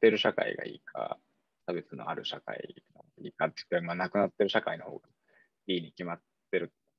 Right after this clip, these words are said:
すけど、じゃあそれがなくなったときに、なくなる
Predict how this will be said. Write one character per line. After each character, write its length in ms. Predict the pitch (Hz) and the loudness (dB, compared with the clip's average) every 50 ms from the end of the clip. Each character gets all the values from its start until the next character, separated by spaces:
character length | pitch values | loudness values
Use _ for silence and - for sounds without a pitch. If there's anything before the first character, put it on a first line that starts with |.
| _ | _
す 100 | - - | -18 -14
け 80 | - 117 | -4 2
ど、 260 | 127 120 98 - - _ _ _ _ _ _ _ _ _ _ - | 4 4 4 2 0 _ _ _ _ _ _ _ _ _ _ -10
じ 40 | 120 | -8
ゃ 20 | |
あ 0 | |
そ 80 | - - | -4 0
れ 20 | |
が 80 | - 131 | 0 2
な 140 | 98 92 98 | 2 0 0
く 120 | - - | 0 2
な 120 | 170 190 202 | 4 4 2
っ 80 | - - | 4 2
た 100 | 202 202 | 2 2
と 120 | - 226 | 2 0
き 160 | - - 101 | 0 0 2
に、 340 | - 104 104 87 - - - _ _ _ _ _ _ _ _ _ _ _ _ _ _ _ _ _ _ _ _ _ _ _ _ | 2 2 2 2 0 -4 -10 _ _ _ _ _ _ _ _ _ _ _ _ _ _ _ _ _ _ _ _ _ _ _ _
な 140 | - 104 113 | -2 -2 -2
く 360 | - _ - 175 180 175 175 175 | 0 _ 6 8 8 8 8 8
な 100 | 175 180 | 6 6
る 300 | 180 175 175 - - | 8 8 6 6 4